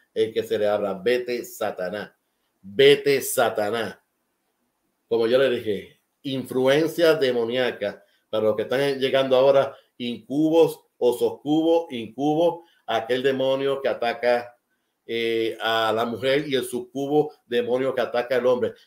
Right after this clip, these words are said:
Son leyendas mitológicas como tal. No hay referencia de nada sobre esto así. Así que no hay referencia como tal. Así que vemos, eh, eh,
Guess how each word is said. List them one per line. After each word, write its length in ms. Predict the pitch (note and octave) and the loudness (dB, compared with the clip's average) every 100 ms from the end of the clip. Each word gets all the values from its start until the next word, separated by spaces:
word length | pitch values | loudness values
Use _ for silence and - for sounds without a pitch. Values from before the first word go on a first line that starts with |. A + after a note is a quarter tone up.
| _ | _
Son 220 | - C3 | -4 -2
leyendas 540 | C3+ B2+ C3+ B2+ B2 | -2 -2 -2 -2 -4
mitológicas 840 | A#2 A#2 G#2+ A2+ B2 A2 F#2+ F#2+ - | -6 -10 -6 0 2 2 -4 -12 -8
como 280 | A2 G#2+ G2 | -6 -4 -4
tal. 260 | G#2 F#2 - _ _ _ | -6 -8 -12 _ _ _
No 240 | G#2+ A#2+ | -2 2
hay 140 | C3 C3 | 2 0
referencia 880 | B2 A#2 A2 A#2 A2+ - A2+ A2 - | -2 -2 -2 -2 -4 -4 -2 -2 -6
de 160 | G2+ G2+ | -6 -6
nada 280 | G2+ G#2 | -4 -4
sobre 420 | G2 G2+ F#2 F#2 F#2 _ _ _ | -6 -6 -6 -6 -10 _ _ _
esto 320 | G#2 F#2+ - | -10 -8 -8
así. 300 | F#2 F#2+ F#2 _ _ _ | -10 -10 -16 _ _ _
Así 300 | F#2 - G2+ | -20 -18 -10
que 140 | G2 | -8
no 80 | F#2 | -6
hay 100 | A2 | -4
referencia 720 | A2+ G#2 G2+ G#2+ - G#2 G2+ _ _ _ _ | -4 -2 -4 -6 -8 -8 -8 _ _ _ _
como 280 | G2+ F#2+ F2+ | -6 -4 -4
tal. 300 | F2 D#2 - _ _ _ _ _ - | -8 -10 -14 _ _ _ _ _ -10
Así 200 | A2 D#3 | -4 0
que 140 | D3 | 2
vemos, 560 | A#2+ B2+ D3+ E3 E3 D#3+ | 2 4 4 6 6 6
eh, 680 | B2 A#2 A2+ A2 G#2+ G#2 F#2+ | 0 0 -2 -2 -2 -4 -6
eh, 460 | G#2+ G#2 F#2+ F#2 | -8 -6 -6 -8